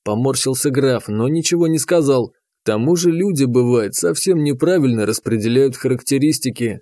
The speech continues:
или совсем не тот класс выбрали, который им подходит. Да и партнера в дуэли это зелье поможет выбрать. Что за дуэли? Это еще зачем? Ну, все же у Московского королевства много врагов,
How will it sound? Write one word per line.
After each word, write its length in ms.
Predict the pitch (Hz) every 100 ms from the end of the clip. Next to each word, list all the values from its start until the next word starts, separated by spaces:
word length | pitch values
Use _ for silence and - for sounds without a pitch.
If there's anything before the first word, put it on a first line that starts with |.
| -
или 260 | 101 135
совсем 540 | 156 - - - 180 147
не 100 | 147
тот 240 | 170 151
класс 360 | 143 139 123 117
выбрали, 560 | 127 123 113 110 98 -
который 420 | - 110 - 131 127
им 100 | 123
подходит. 680 | 139 135 - 135 107 - - _ _
Да 160 | 98 113
и 60 | 165
партнера 520 | 170 160 170 180 170
в 80 | 147
дуэли 460 | 196 147 131 120
это 200 | 113 127
зелье 340 | 110 131 123 113
поможет 500 | 127 127 127 117 123
выбрать. 520 | 127 120 120 113 - _ _ _ -
Что 300 | - - 196
за 140 | 165
дуэли? 520 | 160 180 139 120 101 -
Это 220 | 196 175
еще 200 | 170 175
зачем? 540 | 151 190 - 135 101 - _ _ _ _
Ну, 640 | 113 107 113 156 165 123 - _
все 260 | - 196 196
же 120 | 175
у 60 | 151
Московского 680 | 143 127 - 160 - 135
королевства 640 | 127 139 131 135 160 - 139
много 400 | 131 156 165 123
врагов, 540 | 113 110 107 107 -